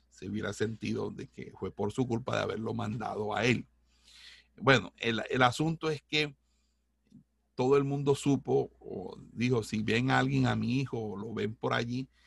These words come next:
díganle que, que, que yo estoy preocupado, que ya las an-, a-, las asnas llegaron". Fíjese que dice que, que va,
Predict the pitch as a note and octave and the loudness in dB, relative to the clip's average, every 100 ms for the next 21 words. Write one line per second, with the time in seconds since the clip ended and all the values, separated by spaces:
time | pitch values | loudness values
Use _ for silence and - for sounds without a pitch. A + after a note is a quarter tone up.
0 | _ _ - A2+ A#2 B2+ B2+ A#2+ - G#2 | _ _ -2 0 2 2 2 -2 -8 -10
1 | G#2 - - F#2 - - G2+ A2+ A2 - | -10 -12 -18 -18 -18 -16 -12 -2 -2 0
2 | B2 B2 A2 - - B2+ B2 - G#2 A2 | -4 -2 -8 -8 2 2 2 -4 -10 -10
3 | G#2+ A2+ A2 G#2+ - - F#2 - - G2+ | -8 -10 -12 -12 -16 -16 -16 -16 -16 -16
4 | A2 - G#2+ G2+ A2 A2 A2+ _ _ _ | -16 -4 -4 -4 -6 -6 -8 _ _ _
5 | _ - G2+ A2+ G2 - _ _ _ _ | _ -4 4 4 4 0 _ _ _ _
6 | _ - _ _ _ - C#3+ D#3+ D3+ B2 | _ -20 _ _ _ -2 -2 0 -4 -2
7 | A#2+ - - _ _ - A2 A#2 - D3+ | -4 -6 -12 _ _ -14 -4 -4 -2 -4
8 | C#3+ A2 G2+ - _ - G2+ G#2 G2+ - | -2 -4 -4 -8 _ -10 -6 -2 2 2
9 | B2 - | 0 -4